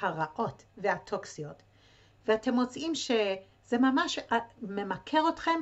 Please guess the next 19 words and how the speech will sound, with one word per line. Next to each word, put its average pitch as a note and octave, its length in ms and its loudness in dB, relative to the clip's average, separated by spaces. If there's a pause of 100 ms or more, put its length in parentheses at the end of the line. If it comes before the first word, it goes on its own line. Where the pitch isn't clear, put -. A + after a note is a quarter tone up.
כמו C4 240 0
שסיגריות A#3 720 2
ממכר G3+ 480 0
מעשן F#3+ 480 -4
כבד, E3+ 340 -2 (720)
ואתם G3 260 -2
לא G#3 180 4
מצליחים C#4+ 560 0
להיגמל C#4+ 400 4
לזה C#4 300 4
לבד, C#4 340 6 (480)
כנסו F#3 340 -4
לקישור C4 600 0
פה, F#3+ 300 4 (340)
יש C4 220 0
קורס D4 340 -4
דיגיטלי G3+ 760 2 (680)
במחיר C#4+ 600 0 (640)
מוזל F#3+ 580 2